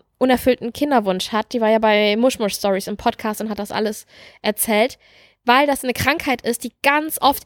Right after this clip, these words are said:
immer noch übersehen wird. Und du kannst da einfach ganz viel machen und das, da, die Kassen übernehmen immer noch nicht,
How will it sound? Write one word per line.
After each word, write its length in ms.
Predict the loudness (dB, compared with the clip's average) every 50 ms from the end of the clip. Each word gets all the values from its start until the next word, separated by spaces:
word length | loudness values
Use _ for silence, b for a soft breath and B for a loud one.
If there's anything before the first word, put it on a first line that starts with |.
| _ 0
immer 400 | 2 2 2 2 2 2 2 2
noch 240 | 4 2 2 2
übersehen 680 | 0 0 0 0 0 0 0 0 0 0 0 0 0 0
wird. 280 | 2 2 2 0 0
Und 100 | -2 -2
du 80 | -2 -4
kannst 380 | -6 -6 -6 -6 -4 -2 0
da 60 | 0 2 2 2
einfach 320 | 0 0 0 -2 -2 0
ganz 220 | -2 -2 -2 -4
viel 120 | -4 -4 -2
machen 340 | 0 0 0 -2 -2 -4 -4
und 200 | -4 -4 -8 -10 B B B B B B B -16
das, 340 | -6 0 2 2 2 0 -2 -2
da, 240 | 2 2 4 4 2 0
die 540 | -4 -14 -16 -18 -18 -18 -18 -18 -16 -14 -10 -4
Kassen 320 | 0 2 2 2 0 -2
übernehmen 600 | 0 0 0 0 -2 -4 -8 -6 -2 0 0 0 2
immer 220 | 0 0 0 2 0
noch 220 | 0 0 -2 -2
nicht, 320 | 0 0 0 0 -2 -6